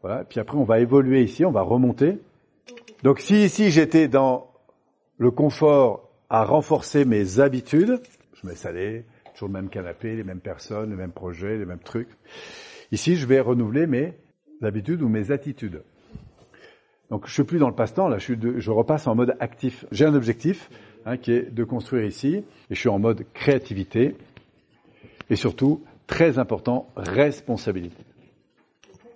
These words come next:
Oui, c'est le printemps, et tu remarqueras que au printemps, l'énergie est à l'intérieur, c'est la graine intérieure. C'est pour ça qu'ici, le problème, c'est que souvent, on croit qu'on a, on a besoin de beaucoup de validation. Donc, tout d'un coup, t'as une idée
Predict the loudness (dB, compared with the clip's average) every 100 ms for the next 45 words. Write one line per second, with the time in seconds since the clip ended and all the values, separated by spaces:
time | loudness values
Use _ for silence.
0 | -20 -20 _ _ _ _ _ _ _ 0
1 | 0 0 -6 -4 -2 -2 -2 -6 -18 -8
2 | 0 2 2 2 0 2 2 2 2 -2
3 | -14 -20 _ _ -2 0 -2 0 0 0
4 | -2 -12 -6 2 4 4 2 0 2 2
5 | 2 2 2 2 0 -2 -12 -8 0 0
6 | 2 2 2 -2 0 0 -2 -4 -4 -2
7 | -2 -4 -2 0 0 -4 -20 -6 0 2
8 | 2 0 -2 -2 -2 0 2 2 0 -12
9 | -20 -20 -20 -20 _ -20 _ -2 -2 -2
10 | 2 2 2 2 2 2 -2 2 2 2
11 | 2 2 4 0 0 2 2 2 2 0
12 | 2 0 -2 -6 _ -2 -2 2 2 4
13 | 4 6 4 4